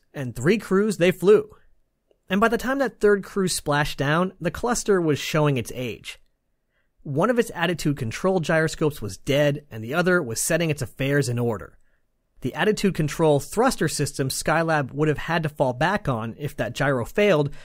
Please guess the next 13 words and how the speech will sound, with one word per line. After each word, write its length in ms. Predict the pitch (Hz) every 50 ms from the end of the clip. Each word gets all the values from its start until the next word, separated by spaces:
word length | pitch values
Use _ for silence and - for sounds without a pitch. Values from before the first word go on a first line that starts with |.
| - - -
was 260 | 147 139 131 139 151
low 260 | 175 208 233 220 185
on 140 | 156 139 135
fuel, 480 | 139 - 220 226 190 123 - - _ _ _ -
and 120 | - 135 127
the 60 | -
system 460 | - - 214 202 - - 160 143 131
was 180 | 127 123 113 135
not 320 | 135 147 156 175 190 185
designed 400 | - 147 143 143 131 135 135 123
to 60 | 117
be 140 | 110 123 120
refueled. 580 | 131 170 208 220 - - 107 - - - -